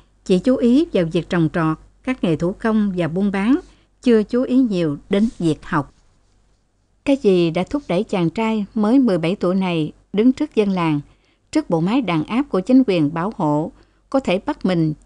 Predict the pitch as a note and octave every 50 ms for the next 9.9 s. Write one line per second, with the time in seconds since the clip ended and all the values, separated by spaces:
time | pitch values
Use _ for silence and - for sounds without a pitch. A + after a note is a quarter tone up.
0 | _ - F3+ F#3 F3+ E3 D3+ D3 - E3 D#3+ D#3 - _ - G#3+ A3+ A3 G3+ G3
1 | - A#3 A3+ C4+ D4 - F#3+ D3+ - - F3 D#3 D3 D3 D#3 - _ _ _ _
2 | _ _ _ _ _ _ _ _ _ _ _ _ _ - C#4 C#4+ - G#3 E3 D3+
3 | - _ _ _ _ - A#3+ A3+ A3 A3 G#3 - - A3+ A3+ B3 C#4+ F#4+ A#4 -
4 | - _ _ _ _ - - F#3+ F#3 F3 E3 D#3+ D#3 - - E3+ F3 F3 G#3 -
5 | - - E3+ D#3 D#3+ D#3+ - - C4 C4 - E3 D#3+ E3 E3+ E3 D#3 D3+ D#3+ -
6 | _ _ - E3 D#3 D#3+ F3+ F#3+ G3 G#3 A#3 C#4+ C#4+ C#4 A3+ G#3+ - G#3 F#3+ F3+
7 | E3 D3+ C#3+ C#3+ C#3 - _ _ _ _ _ _ _ _ _ _ _ _ _ _
8 | _ _ _ _ - - C4+ B3 F#3+ D#3 D#3+ F3+ G#3+ - - A#3+ G#3 F#3 D#3 -
9 | - A3 G#3+ G#3 G3+ F#3+ - F#3+ G3+ G#3+ G#3 G3+ G#3 G#3 C4 - -